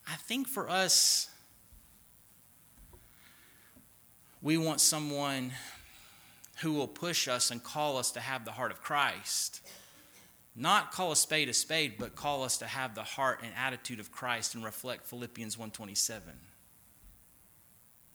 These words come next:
Conducting ourselves in a manner worthy of the gospel of Jesus Christ. And also, we see here from Epaphroditus that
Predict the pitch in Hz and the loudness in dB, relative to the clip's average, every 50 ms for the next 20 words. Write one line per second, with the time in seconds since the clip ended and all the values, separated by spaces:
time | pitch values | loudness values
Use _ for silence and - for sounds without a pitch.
0 | _ _ _ _ - - - 156 147 139 135 170 165 160 - - 160 147 139 131 | _ _ _ _ -6 0 2 2 4 6 8 8 8 8 4 0 0 2 4 6
1 | 127 123 123 120 - - - - 139 127 117 113 113 110 101 98 131 123 117 117 | 8 8 8 10 10 10 10 10 10 8 4 2 0 0 -2 -2 -2 -2 -2 -2
2 | 117 117 123 127 123 120 120 117 113 107 107 127 131 123 113 107 117 113 110 110 | -2 0 0 0 0 0 -2 -4 -4 -4 -4 -4 -2 -4 -4 -4 -4 -4 -4 -4
3 | 92 110 107 104 120 120 131 120 - - - - - 110 107 107 104 101 92 - | -4 -6 -4 0 4 4 4 6 6 4 4 2 -2 -10 -8 -8 -8 -6 -4 -4
4 | - 123 113 98 - - - - - - 139 120 98 76 71 - - - - - | -2 -2 -2 -4 -4 -2 -2 -2 -2 -2 -4 -2 -4 -4 -6 -4 -2 0 0 0
5 | - - - - - - - - - - - - - - - - - - - - | 0 -2 -4 -8 -10 -12 -20 -20 -20 -20 -20 -20 -20 -20 -20 -20 -20 -20 -20 -20
6 | - - - - - - - - - - - - - - - - - - - - | -20 -20 -20 -20 -20 -20 -20 -20 -20 -20 -20 -20 -20 -20 -20 -20 -20 -20 -20 -20
7 | - - - - - - - - - - - - - - - - - - - - | -20 -20 -20 -20 -20 -20 -20 -20 -20 -20 -20 -20 -20 -20 -20 -20 -20 -20 -20 -20
8 | - - - - - - 135 143 151 160 180 180 - 220 208 185 170 160 - - | -20 -20 -20 -14 -6 0 4 6 8 10 10 12 12 12 10 8 8 4 -2 -8
9 | - - - 170 170 175 165 - - 208 214 214 190 175 185 196 202 196 190 180 | -16 -8 -2 2 6 10 10 10 12 10 10 6 6 6 6 8 10 12 12 10
10 | 180 - - 185 180 175 165 190 190 190 185 202 180 170 180 190 190 180 165 - | 10 8 4 4 4 4 6 8 6 8 8 6 6 8 10 10 10 10 10 10
11 | - - - - - - 151 156 160 160 147 - - - - - | 8 8 8 6 4 2 4 4 4 4 4 2 0 -4 -4 -4